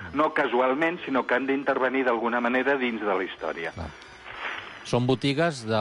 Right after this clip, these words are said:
Speaker 2: la Fundació Barcelona Comerç, de diferents eixos de la ciutat, oi que sí?
Speaker 1: Exactament.
Speaker 2: Molt bé. Llavors, jo tinc cinc minuts, però puc fer cinc minuts, però puc fer tres, si vull.
Speaker 1: O, o vint segons.
Speaker 2: Oh.
Speaker 1: Pots fer un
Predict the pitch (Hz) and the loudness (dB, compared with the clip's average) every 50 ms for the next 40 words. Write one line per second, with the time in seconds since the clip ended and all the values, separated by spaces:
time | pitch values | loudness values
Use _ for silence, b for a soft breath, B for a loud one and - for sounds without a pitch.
0 | 107 113 117 - 127 117 110 107 - 120 104 107 95 - 113 104 95 101 98 - | 4 2 0 0 -2 -2 -2 -2 0 0 0 0 0 0 -2 0 0 0 0 0
1 | 98 98 120 151 143 127 107 98 90 92 95 98 - 107 95 101 98 95 95 - | 2 2 2 2 0 0 -2 -2 -2 -2 -2 -2 -2 0 0 0 0 0 -2 0
2 | 110 90 90 95 90 87 - 101 90 - - 78 78 - 104 110 - 123 113 - | -2 0 0 0 0 0 0 -2 -2 -2 -2 -4 -2 -2 -2 -2 0 0 -2 0
3 | - 135 170 220 - - - 131 143 143 - - - - 120 107 - 107 - - | 0 0 -2 -2 -4 0 2 2 2 2 0 -4 -2 0 0 0 0 -2 -2 -2
4 | 113 104 92 90 110 104 107 113 104 98 95 90 87 87 B B B B B B | -2 -2 -2 -6 -8 -8 -8 -4 -2 0 0 0 0 -2 B B B B B B
5 | 117 127 123 117 98 - - - - - 135 123 147 151 - - 147 143 - - | 2 4 4 4 2 0 -4 -12 -12 -6 0 2 2 2 0 -2 -4 -4 -2 -2
6 | 139 123 127 123 123 139 170 185 - - 127 107 98 120 117 - - 131 - 127 | -2 0 2 2 2 2 2 0 0 0 -2 -2 -2 -4 -6 -2 -2 -2 -2 0
7 | 113 117 120 139 147 - 156 131 123 113 - 113 95 - 117 117 113 - - 95 | 0 0 2 0 0 0 -2 -2 -2 -2 -2 -2 0 2 2 2 2 0 -2 -8
8 | 82 80 82 80 - 117 - - 123 127 120 120 131 135 127 - 131 117 107 110 | -6 -4 -2 2 2 2 2 4 4 4 4 4 2 0 0 2 2 4 4 4
9 | 120 143 - - - - - - 107 107 - 127 120 113 - - 123 110 107 113 | 2 2 -2 -8 -14 -12 -6 -2 -2 2 4 2 2 2 2 2 2 4 4 4